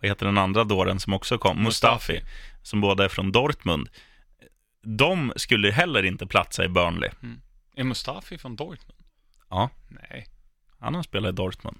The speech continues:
Speaker 2: Ja, kanske han har. Eh, nu blir jag lite fundersam här, så jag måste kolla. Men jag vet, han kommer ju från Valencia, vet jag, när han kom till, eh, eh, till Arsenal. Men jag tror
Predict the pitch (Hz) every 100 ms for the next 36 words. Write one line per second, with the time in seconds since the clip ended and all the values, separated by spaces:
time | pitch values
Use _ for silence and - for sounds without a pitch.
0 | - - 240 - _ _ _ _ 151 113
1 | 110 113 - - - - _ - - 117
2 | 113 113 113 113 113 76 117 127 127 117
3 | 110 107 - 110 107 107 107 107 107 113
4 | 120 123 - - 117 123 113 104 101 113
5 | 110 101 - 107 101 - - - _ _
6 | - 135 135 147 131 147 160 139 - 120
7 | 117 131 139 113 120 110 113 - 110 107
8 | 104 127 117 101 - 107 104 104 104 104
9 | 101 _ _ - - - _ _ _ _
10 | _ _ 110 107 107 107 104 107 - -
11 | - 120 110 107 - 113 113 117 113 123
12 | -